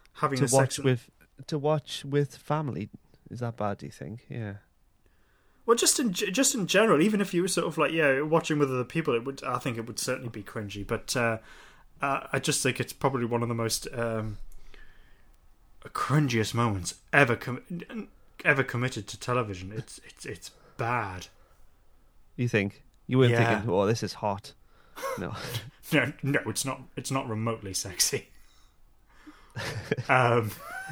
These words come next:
Speaker 2: Uh, so, so this gets reported. So back at the hub, Ianto tells them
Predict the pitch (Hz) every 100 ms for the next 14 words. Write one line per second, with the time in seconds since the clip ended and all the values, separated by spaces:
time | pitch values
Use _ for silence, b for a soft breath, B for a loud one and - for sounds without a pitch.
0 | - 135 - - 135 131 - b b b
1 | b b b b b b b - - 156
2 | 160 - 151 - 123 - 143 147 78 98
3 | - 110 135 135 - - 117 135 110 101
4 | - b b b 131 131 127 110 123 117
5 | 107 110 104 104 104